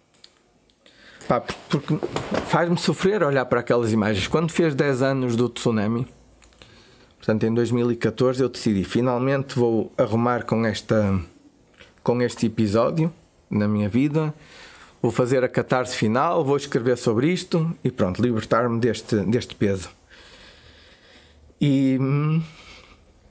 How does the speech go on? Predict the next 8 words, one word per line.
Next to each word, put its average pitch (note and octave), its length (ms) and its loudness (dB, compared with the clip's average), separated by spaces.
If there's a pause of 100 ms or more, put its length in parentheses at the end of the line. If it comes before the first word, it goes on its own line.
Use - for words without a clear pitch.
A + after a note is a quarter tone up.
(360)
pá, - 180 0 (760)
abri C#3 200 2
o C3+ 60 0
computador, C#3+ 580 2
olhei C#3 200 0
para A#2+ 140 0
as - 80 -4
fotos - 580 -2